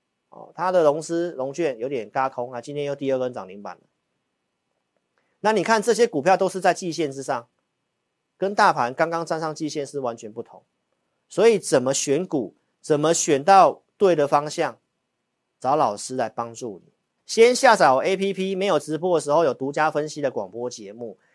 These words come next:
下载A P P就有注册的奖励金，然后老师不定期的啊，也会有这个回馈的活动，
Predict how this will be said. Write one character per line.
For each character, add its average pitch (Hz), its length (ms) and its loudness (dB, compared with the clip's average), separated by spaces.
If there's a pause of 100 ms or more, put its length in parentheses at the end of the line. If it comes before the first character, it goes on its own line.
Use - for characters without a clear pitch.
(140)
下 240 200 2
载 175 180 2
A 208 100 0
P 196 120 -8
P 196 180 -6
就 196 120 -2
有 131 200 2
注 165 240 -4
册 147 260 0
的 107 260 -8
奖 110 220 -10
励 151 100 -4
金， 139 320 -8 (300)
然 127 100 -8
后 185 160 4
老 127 220 2
师 170 260 -6
不 143 180 -8
定 156 220 -2
期 107 200 -12
的 98 260 -10
啊， 107 140 -10
也 120 140 -8
会 165 140 0
有 113 160 0
这 131 120 -6
个 113 260 -6 (200)
回 123 200 -2
馈 180 180 4
的 143 100 2
活 120 220 -2
动， 151 260 2